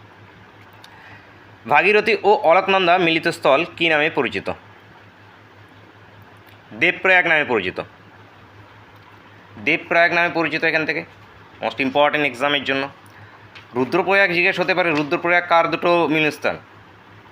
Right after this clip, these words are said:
মন্দাকিনী ও অলকনন্দা, মন্দাকিনী এবং অলকনন্দার রুদ্রপ্রয়াগ।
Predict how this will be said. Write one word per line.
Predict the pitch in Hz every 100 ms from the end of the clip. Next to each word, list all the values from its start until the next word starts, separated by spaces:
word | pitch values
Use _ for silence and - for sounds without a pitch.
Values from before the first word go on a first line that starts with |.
| - - 110
মন্দাকিনী | 131 151 175 175 180
ও | 156 180 -
অলকনন্দা, | 151 151 151 120 87 - - - - - - - -
মন্দাকিনী | 104 117 135 135 156
এবং | 151 147 143
অলকনন্দার | 107 123 131 135 165 240 - 107
রুদ্রপ্রয়াগ। | 113 117 131 - 85